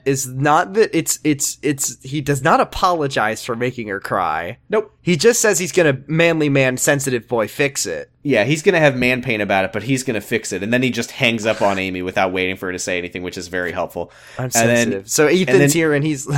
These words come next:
Speaker 1: <laughs>
Speaker 2: Ethan walks in and he's like, "Hey, Amy, I'm also sensitive for this
Speaker 1: <laughs> He's
Speaker 2: scene."
Speaker 1: got the talking Ricky voice. "How
Speaker 2: He
Speaker 1: can I be
Speaker 2: literally
Speaker 1: of
Speaker 2: is.
Speaker 1: service?"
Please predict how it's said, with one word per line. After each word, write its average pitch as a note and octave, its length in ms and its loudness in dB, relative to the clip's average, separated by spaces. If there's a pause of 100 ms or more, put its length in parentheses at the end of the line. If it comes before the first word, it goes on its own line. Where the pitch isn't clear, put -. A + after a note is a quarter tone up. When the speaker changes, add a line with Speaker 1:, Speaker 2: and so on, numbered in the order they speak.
(180)
Speaker 1:
<laughs> - 280 -16
Speaker 2:
Ethan D4 240 4
walks G3+ 280 8
in F3+ 100 2
and E3+ 100 0
he's D#3+ 220 0
like, C3+ 260 4 (160)
"Hey, A#2 360 2
Amy, G2+ 340 -4
I'm C3 260 -2
also A2 380 0
sensitive F#2 500 -6
for - 320 2
this B4+ 200 8
Speaker 1:
<laughs> - 20 -2
He's E4+ 100 2
Speaker 2:
scene." G#3 220 0
Speaker 1:
got D4 260 2
the B3 300 -4
talking A#3 420 2
Ricky G3 320 2
voice. B2+ 540 -2 (280)
"How D#3+ 200 4
Speaker 2:
He A#3 80 4
Speaker 1:
can A#3+ 80 6
I A#3+ 80 10
be A#3 60 8
Speaker 2:
literally G#3+ 200 8
Speaker 1:
of G3 60 8
Speaker 2:
is. E3 60 4
Speaker 1:
service?" A#2+ 640 -2